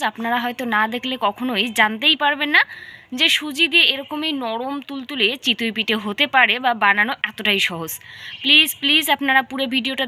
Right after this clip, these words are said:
দেখতে থাকুন, আশা করি আপনাদের ভালো লাগবে। তো চলো রেসিপিটি শুরু করা যাক। বানানোর জন্য এই জায়গায় আছে এক প্যাকেট সুজি। দশ টাকা সুজি হলেই কিন্তু হবে। তো দশ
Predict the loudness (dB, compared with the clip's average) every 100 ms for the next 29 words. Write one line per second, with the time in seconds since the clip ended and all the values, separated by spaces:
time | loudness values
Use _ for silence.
0 | -4 -6 -2 -2 0 2 2 0 0 0
1 | 0 -2 -2 0 0 2 0 -2 -8 -8
2 | -2 0 2 0 0 -6 -4 -6 -6 -2
3 | 2 2 0 -2 _ _ -20 _ _ _
4 | _ _ _ -20 -20 -20 -20 -20 _ _
5 | -20 -4 2 2 2 0 0 -2 0 0
6 | 0 0 2 2 2 0 -2 -2 _ -6
7 | -6 -6 -4 -6 -8 -12 -18 _ -18 -12
8 | -12 -10 -14 -16 -16 -2 2 2 0 -2
9 | 0 0 -2 -6 -4 -2 -2 0 -2 -4
10 | -6 -6 -4 -2 0 2 2 0 -4 -14
11 | -12 -12 -18 -20 -20 _ -12 -2 2 2